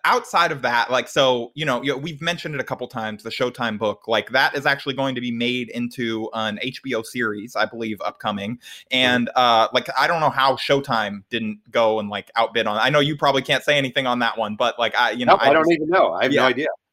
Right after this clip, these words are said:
Speaker 1: Yeah,
Speaker 2: I don't know.
Speaker 1: um, like, is there anything, I don't know how involved you are with that directly, but, you know, just since we're talking Lakers and all this and past Lakers stuff, like, I gotta ask, like,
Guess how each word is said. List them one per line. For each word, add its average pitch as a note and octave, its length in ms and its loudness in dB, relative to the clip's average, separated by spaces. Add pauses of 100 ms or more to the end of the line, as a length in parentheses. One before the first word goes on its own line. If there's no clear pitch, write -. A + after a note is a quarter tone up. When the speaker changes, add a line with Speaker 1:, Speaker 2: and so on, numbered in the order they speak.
(100)
Speaker 1:
Yeah, A#2+ 220 4
Speaker 2:
I G#2+ 40 -4
don't A2 80 0
know. C#3 60 4
Speaker 1:
um, C3+ 320 2 (200)
like, E3+ 180 0
is E3+ 140 -4
there F3+ 120 4
anything, A#3 400 0
I F#3+ 120 4
don't D4 100 4
know G3 80 0
how E3+ 160 2
involved C3+ 400 0
you C3 100 -2
are A#2+ 140 2
with A2+ 140 -4
that A#2+ 160 0
directly, A#2+ 460 -4
but, A#2+ 200 -2
you D#3 80 -2
know, C#3+ 100 2
just D3+ 220 -6
since D3+ 260 -8
we're C3 120 -8
talking E3 280 0
Lakers C#3 400 0
and B2+ 80 -4
all C3 200 2
this C3+ 160 -2
and B2 180 -4
past D3 300 -2
Lakers C#3+ 320 -4
stuff, A2+ 260 -2
like, B2 160 -2
I C3+ 60 2
gotta C3 200 2
ask, C#3+ 300 0
like, A2+ 220 -4